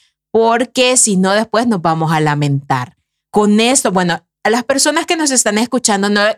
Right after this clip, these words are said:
no les queremos decir, "No, mire, no compre, no compre", sino que simplemente le-, esto es como una guía.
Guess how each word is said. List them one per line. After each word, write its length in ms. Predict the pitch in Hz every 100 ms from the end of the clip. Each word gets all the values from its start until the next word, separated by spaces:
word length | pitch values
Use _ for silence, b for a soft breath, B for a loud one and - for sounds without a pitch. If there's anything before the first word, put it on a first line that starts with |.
| _
no 180 | 220 226
les 140 | 247
queremos 320 | 240 214 196
decir, 280 | 185 175 202 B B
"No, 120 | 226 240
mire, 180 | 233 208
no 220 | 226 226
compre, 540 | 233 247 226 156 135 170
no 220 | 196 190
compre", 380 | 208 190 - 165
sino 300 | 190 185 196
que 100 | 226
simplemente 680 | 233 226 247 240 214 208 233
le-, 200 | 220 220
esto 220 | 185 -
es 80 | 202
como 300 | - 208 196
una 220 | 190 190
guía. 380 | 180 254 285 156